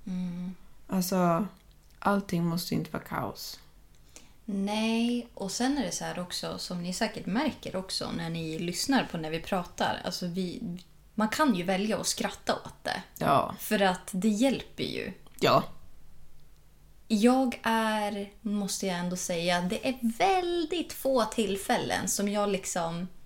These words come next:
Speaker 1: Jag vet inte om jag typ har brytit ihop över att jag har för lite pengar. Det tror jag
Speaker 2: Mm.
Speaker 1: inte att jag har gjort.
Speaker 2: Nej, det har jag definitivt gjort.
Speaker 1: Ja, alltså, men då är det så här också, jag kanske inte har varit riktigt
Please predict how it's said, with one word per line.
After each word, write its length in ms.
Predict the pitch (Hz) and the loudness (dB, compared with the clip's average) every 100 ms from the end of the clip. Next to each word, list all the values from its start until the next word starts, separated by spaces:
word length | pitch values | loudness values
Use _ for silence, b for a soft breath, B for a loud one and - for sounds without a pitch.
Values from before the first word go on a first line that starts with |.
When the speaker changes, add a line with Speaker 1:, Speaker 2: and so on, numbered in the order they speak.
| b b b b - - | b b b b -20 -12
Speaker 1:
Jag 100 | 185 | -8
vet 200 | 220 - | -6 -4
inte 180 | 226 165 | -2 -2
om 120 | 170 | -4
jag 120 | 170 | -6
typ 200 | - - | -10 -12
har 120 | - | -6
brytit 640 | 170 - 185 165 - - - | -4 -2 -2 -2 -8 -14 -12
ihop 420 | 165 269 - - | -6 -6 -6 -8
över 180 | - - | -8 -8
att 100 | 147 | -8
jag 80 | 160 | -8
har 80 | 160 | -6
för 140 | - | -6
lite 300 | 175 175 - | -6 -6 -10
pengar. 520 | - 202 151 - - - | -8 -8 -8 -10 -10 -4
Det 100 | 214 | -4
tror 220 | - 170 | -2 -2
jag 60 | - | -2
Speaker 2:
Mm. 100 | - | -2
Speaker 1:
inte 120 | - | -6
att 160 | - - | -8 -8
jag 80 | |
har 80 | - | -6
gjort. 400 | - - - - 185 | -8 -10 -10 -2 2
Speaker 2:
Nej, 300 | 175 160 175 - | 4 2 -2 0
det 140 | 196 | 2
har 80 | 202 | 2
jag 240 | 113 139 | 2 2
definitivt 480 | 127 - - - - | 0 -2 -2 -2 -4
gjort. 220 | - 117 - - - | -6 -8 -12 -6 2
Speaker 1:
Ja, 400 | 202 196 196 196 - - - - | 4 6 4 -2 -6 -18 -20 -4
alltså, 460 | 202 196 208 190 185 | 0 2 4 4 4
men 440 | 196 202 196 185 - - - - | 2 2 0 -2 -8 -16 -18 -10
då 160 | - 214 | 0 2
är 80 | 220 | 4
det 80 | 202 | 2
så 120 | 190 | 0
här 140 | 180 | 0
också, 360 | 185 - 180 165 | 0 -2 -4 -2
jag 280 | 175 202 208 | 0 0 0
kanske 260 | 214 185 | -2 -2
inte 160 | 170 170 | -4 -6
har 80 | 165 | -4
varit 380 | 170 165 165 180 | -4 -2 -4 -2
riktigt 960 | 202 - - - 220 196 - - - | -4 -4 -12 -2 0 0 -4 -14 -14